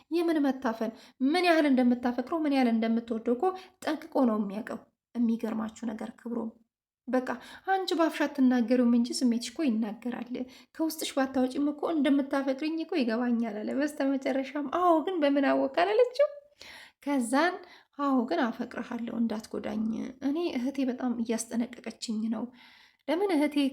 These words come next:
በፍቅር ምክንያትና በምትወደውና በምታፈቅረው ሰው ስለተከዳች፣ እናም፣ እ፣ እንደኔ እንዳትሆኝ እህቴ እያለችኝ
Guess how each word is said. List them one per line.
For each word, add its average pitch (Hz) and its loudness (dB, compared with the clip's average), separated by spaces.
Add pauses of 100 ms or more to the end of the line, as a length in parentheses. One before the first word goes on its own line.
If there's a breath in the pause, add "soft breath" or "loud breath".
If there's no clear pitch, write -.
(280)
በፍቅር 254 -2
ምክንያትና 233 0
በምትወደውና 226 0
በምታፈቅረው 220 -4
ሰው 220 -8
ስለተከዳች፣ 254 -2 (680 soft breath)
እናም፣ 349 4 (1000)
እ፣ 269 0 (100)
እንደኔ 302 4
እንዳትሆኝ 233 2 (180)
እህቴ 254 0
እያለችኝ 220 -4